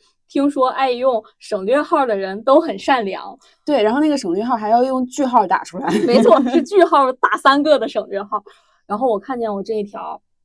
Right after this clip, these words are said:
Speaker 1: 的转发的记录，Q Q空间它不是你转谁谁转谁，
Speaker 2: 嗯，
Speaker 1: 就跟微博一样转。
Speaker 2: 嗯，嗯。
Speaker 1: 我看我朋友都转了，<laughs> 都善良，都善良，都赞同。<laughs> 笑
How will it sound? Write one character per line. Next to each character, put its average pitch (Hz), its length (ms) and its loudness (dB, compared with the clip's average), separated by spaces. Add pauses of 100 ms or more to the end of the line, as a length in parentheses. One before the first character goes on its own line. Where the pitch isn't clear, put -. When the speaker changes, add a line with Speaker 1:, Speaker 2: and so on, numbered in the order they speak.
(160)
Speaker 1:
的 208 160 -2
转 196 300 -4
发 214 160 -4
的 202 80 -4
记 202 180 -8
录 196 240 -2 (180)
，Q 285 120 0
Q 277 60 0
空 277 180 -2
间 262 160 -4
它 262 80 -8
不 233 100 -12
是 220 120 -10
你 214 160 -8
转 202 160 -4
谁 202 120 -6
谁 208 140 -6
转 214 140 -4
谁， 196 100 0
Speaker 2:
嗯， 190 60 -4
Speaker 1:
就 - 80 -4
跟 226 100 -6
微 196 100 4
博 202 160 0
一 202 40 -2
样 208 120 -4
转。 202 140 -10
Speaker 2:
嗯， - 0 -
嗯。 - 80 -20 (220)
Speaker 1:
我 208 80 -8
看 294 160 -2
我 233 80 -4
朋 226 120 -8
友 233 80 -4
都 226 140 -4
转 220 140 -2
了， - 60 -16 (360)
<laughs> 311 260 2
都 403 160 6
善 403 220 2
良， 339 160 0 (320)
都 - 140 -2
善 311 160 2
良， 240 180 -4
都 226 160 -8
赞 311 220 2
同。 - 340 -8
<laughs> - 80 -14 (1800)
笑 - 100 -20